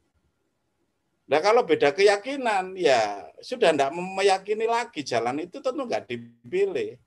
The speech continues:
Jadi baptisannya ya nggak dipakai. Murtad itu adalah dosa berat di mata Kristus, gitu. Jadi nggak di, nggak bisa digunakan karena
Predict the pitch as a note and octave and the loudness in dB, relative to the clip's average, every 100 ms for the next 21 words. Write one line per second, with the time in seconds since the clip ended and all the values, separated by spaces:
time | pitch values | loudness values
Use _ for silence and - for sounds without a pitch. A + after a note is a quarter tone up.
0 | _ _ _ _ _ _ A2+ D3 G#3+ B2 | _ _ _ _ _ _ -6 -2 0 -2
1 | - E3+ F3+ G3+ C4+ G#3+ G#2 F2+ G2+ - | -4 -4 -4 -2 -2 0 0 -4 -10 -6
2 | C3+ A2+ - G3+ B3+ - F2 - _ _ | -4 -4 -2 -2 -2 -6 -10 -10 _ _
3 | _ - E3+ G#3 - - G3 G3 G3+ B3+ | _ -4 0 0 0 -2 0 0 0 -4
4 | E3 D3 F3+ A2+ D3 C#3+ A2+ A#2+ - G#2 | -4 -4 -4 -6 -6 -6 -6 -6 -6 -6
5 | G2 G2+ A2 _ A#2+ B2 - F2+ F2 - | -8 -8 -12 _ -14 -14 -14 -16 -16 -20
6 | - _ _ _ _ _ _ _ _ _ | -20 _ _ _ _ _ _ _ _ _
7 | _ _ _ _ _ _ _ _ _ _ | _ _ _ _ _ _ _ _ _ _
8 | _ _ A#2 F3+ G4 - - - A2+ G#2 | _ _ -10 -6 -6 -6 -12 -6 -6 -6
9 | G#2+ B2+ - A#2 G#2+ G#2 C#3+ C3+ A#2 C#3 | -10 -14 -16 -6 -4 -2 -4 -4 -8 -8
10 | G#3 F#3+ F3 F#3+ | -8 -8 -8 -8